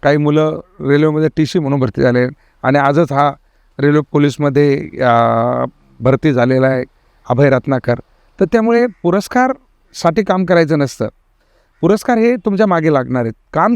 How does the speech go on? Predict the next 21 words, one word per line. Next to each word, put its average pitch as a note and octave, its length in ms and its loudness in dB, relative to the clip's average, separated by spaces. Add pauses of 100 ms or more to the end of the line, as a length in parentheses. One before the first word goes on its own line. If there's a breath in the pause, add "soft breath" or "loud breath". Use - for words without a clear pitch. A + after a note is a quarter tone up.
तुम्ही G#3+ 140 0
करत D#3+ 200 2
गेलं C3+ 260 0
पाहिजे. A#2+ 480 -2
आपण D#3 260 0
जसं F3 220 0
माझी D#3 260 0
शाळा, D#3 240 0
मुख्यमंत्री D3 520 -2
शाळा, D3+ 280 2 (340)
सुंदर D#3 360 0
शाळा B2+ 240 0 (400)
हा D#3+ 180 2
राज्यातल्या D3+ 640 0
अठ्ठ्याण्णव E3+ 460 0
हजार A#2+ 300 0
शाळांमधून D#3+ 600 0
आपल्याला C#3+ 360 0
मिळालेला C3 400 2
पुरस्कार A#2 460 -2
आहे, G2+ 100 -14